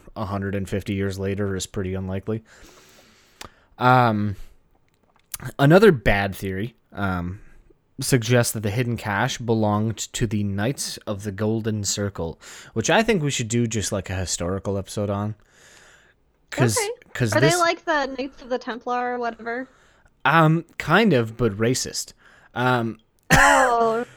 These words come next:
Speaker 2: <laughs> no me gusta.
Speaker 1: it was, uh, so the, a bunch of people, uh, think, like, Southerners in particular think that, uh, the hidden cash belonged to the Knights of the Golden Circle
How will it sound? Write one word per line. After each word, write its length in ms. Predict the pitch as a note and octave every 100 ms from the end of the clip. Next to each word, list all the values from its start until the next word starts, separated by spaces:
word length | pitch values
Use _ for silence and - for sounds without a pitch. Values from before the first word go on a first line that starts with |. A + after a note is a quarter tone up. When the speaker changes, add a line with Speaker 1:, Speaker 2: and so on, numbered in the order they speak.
| B3 -
Speaker 2:
<laughs> 300 | _ _ -
no 120 | C#4
me 120 | C4+
gusta. 460 | C4 A#3+ - A3 A3+ _
Speaker 1:
it 100 | -
was, 260 | D3+ D3+ -
uh, 360 | - C#3+ C3+ A#2+
so 300 | - D3 C3
the, 320 | C3 C3+ A2+
a 60 | C3
bunch 240 | D#3 F3+
of 100 | A3
people, 520 | E3 C3 A#2+ A#2 G#2+ -
uh, 380 | A#2 A2+ G#2 -
think, 460 | - - A#2+ A2 -
like, 440 | A#2 G#2 - - _ _ _
Southerners 580 | - - B2+ B2 A#2 G#2+
in 80 | A2
particular 540 | G#2+ B2+ A#2 A2+ A2
think 380 | G#2+ A#2 A2+ -
that, 220 | A#2+ A2 -
uh, 160 | A2
the 100 | G#2+
hidden 240 | G#2+ A#2+ A#2
cash 380 | A#2 A2 G#2+ -
belonged 400 | G#2+ G#2 G#2 -
to 100 | A2
the 120 | A#2
Knights 340 | A#2+ G2 G#2+
of 80 | D3+
the 60 | D#3+
Golden 300 | F#3 G#3+ A#3+
Circle 440 | D#3+ A2 - G#2